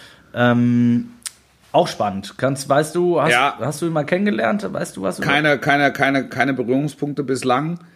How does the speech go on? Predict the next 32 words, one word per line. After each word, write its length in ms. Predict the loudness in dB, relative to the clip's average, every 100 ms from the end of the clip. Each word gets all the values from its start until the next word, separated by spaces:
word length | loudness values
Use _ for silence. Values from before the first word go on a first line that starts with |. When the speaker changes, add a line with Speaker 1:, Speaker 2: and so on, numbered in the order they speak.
| _ _ 2
Speaker 2:
Ähm, 460 | 2 4 2 -2 0
aber 280 | 2 2 2
Hoffenheim 460 | -2 0 -2 -2
zeichnet 440 | 0 2 2 0 -4
sich 120 | -2
ja 280 | 0 0 -4
durch 360 | -4 -4 -2
ein, 100 | -4
ein 260 | -6 -4 -2
relativ, 680 | 2 2 2 -2 -4 -8 -16 -16
äh, 500 | -14 -14 -12 -12 -10
kleines 600 | 0 4 4 4 0 -2
und 120 | -2
somit 360 | 2 2 2 0
ruhiges 520 | 2 4 4 2 -2
Umfeld 420 | -4 -4 -2 -2
aus. 420 | 0 2 0 -4 -16 -20 -20 _ _
Ähm, 580 | 2 4 4 2 -4 -6
das, 260 | -4 -4 0
das 220 | -2 0
bedeutet, 640 | 0 4 4 4 0 -2 -6
dass 300 | -8 -10 -18 -20 -20 -8
man 260 | -2 0
da 160 | 2 2
die 80 | 0
Chance 420 | -2 -2 0 0
hat, 120 | 0
als 200 | 0 -2
junger 260 | -2 -2 -4
Trainer 580 | 0 2 4 4 2 -2 _ _ _ -6
zu 160 | 0
wachsen. 400 | 2 0 -6 -16